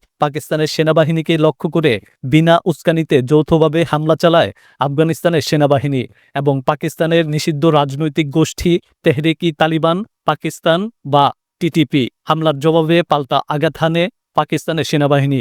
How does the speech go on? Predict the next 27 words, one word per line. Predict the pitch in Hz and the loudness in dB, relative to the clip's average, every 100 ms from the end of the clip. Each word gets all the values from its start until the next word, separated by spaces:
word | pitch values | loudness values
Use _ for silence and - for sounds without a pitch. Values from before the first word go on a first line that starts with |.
| - | -2
এ | 147 | -2
সময় | 151 143 139 | 2 2 2
আফগানিস্তান | 151 143 160 160 - 160 | 2 2 0 0 -2 0
সেনাবাহিনীর | - 160 156 147 160 165 185 - _ | 0 0 2 2 2 0 -2 -10 _
একটি | 151 - 143 | -6 -4 -4
সীমান্ত | - 156 160 147 151 | -2 0 0 0 2
পোস্ট | 165 170 - _ _ _ | 4 4 0 _ _ _
এবং | 143 147 147 - | 0 0 0 -2
একটি | 156 165 147 | -2 -2 0
ট্যাঙ্ক | 165 160 156 - - | -2 -2 -8 -14 -4
ধ্বংস | 143 135 143 | -2 0 0
করা | 143 139 | 2 2
হয়। | 139 117 - _ - | 2 0 -4 _ -2
সঙ্গে | 151 143 | -2 0
নিহত | 139 156 156 165 | 0 0 2 2
হন | 151 160 196 - _ - | 2 0 -2 -10 _ -4
টিটিপির | 170 170 - 165 - | 0 2 4 2 2
একজন | 160 131 160 139 | -4 0 -2 0
জ্যেষ্ঠ | 156 - - | -2 0 -2
কমান্ডার। | 131 147 143 143 127 - _ | 0 0 2 2 0 -2 _
পাকিস্তান | - 139 160 180 165 | -4 -4 -4 -2 -2
সেনাবাহিনী | 170 160 156 165 160 | 0 2 2 2 0
সূত্র | - 156 170 | -2 -2 0
জানিয়েছে, | 156 156 160 151 175 170 - _ _ | 0 2 0 0 -2 -2 -4 _ _
সংঘাত | - 160 156 160 | -2 0 2 0
শুরুর | - 160 165 | 2 4 4
মাত্র | 156 156 | 2 -2